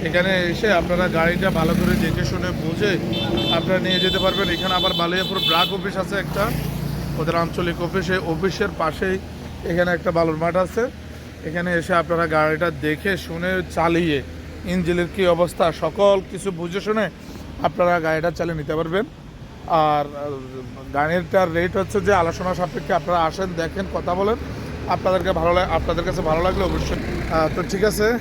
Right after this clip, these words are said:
আপনারা সবাই ভালো থাকেন। আর কে কোথা থেকে, আহ, ভিডিওটা দেখতেছেন অবশ্যই আমাদেরকে লাইক, কমেন্ট করবেন, শেয়ার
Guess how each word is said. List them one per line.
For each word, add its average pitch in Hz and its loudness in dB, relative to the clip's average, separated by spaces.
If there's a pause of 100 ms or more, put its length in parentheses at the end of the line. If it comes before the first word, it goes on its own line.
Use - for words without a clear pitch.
(100)
আপনারা 165 -2
সবাই 175 -2
ভালো 180 0
থাকেন। 180 -2
আর 170 -2
কে 170 -2
কোথা 170 0
থেকে, 175 -2
আহ, 180 0 (920)
ভিডিওটা 160 0
দেখতেছেন 170 -2
অবশ্যই 160 -2
আমাদেরকে 156 -2
লাইক, 147 2
কমেন্ট 151 -4
করবেন, 160 -4
শেয়ার 147 0